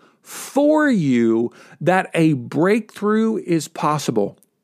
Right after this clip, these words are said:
that these holdbacks may be causing you a setback, but it's actually a setup for a comeback and a breakthrough. I am with you in this. And I believe right now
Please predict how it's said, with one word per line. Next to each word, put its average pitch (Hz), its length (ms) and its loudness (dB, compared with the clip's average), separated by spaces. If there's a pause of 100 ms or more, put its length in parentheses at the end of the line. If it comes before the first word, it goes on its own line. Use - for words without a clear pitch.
(160)
that 165 340 -2
these 220 300 -2
holdbacks 180 880 0
may 165 200 0
be 240 220 2
causing 185 460 -2
you 165 140 4
a 151 40 0
setback, 143 800 -2
but 143 120 0
it's 139 140 -4 (120)
actually 175 500 -2
a 156 140 0
setup 185 880 0 (220)
for 175 260 0
a 151 100 2
comeback 139 840 -2 (260)
and 185 160 2
a 202 60 2
breakthrough. 208 580 0 (840)
I 175 180 0
am 214 220 4
with 226 280 -2
you 220 140 0
in 143 240 -2
this. 120 320 -2 (400)
And - 120 -6
I 165 220 2
believe 208 480 0 (180)
right 156 320 2
now 147 300 0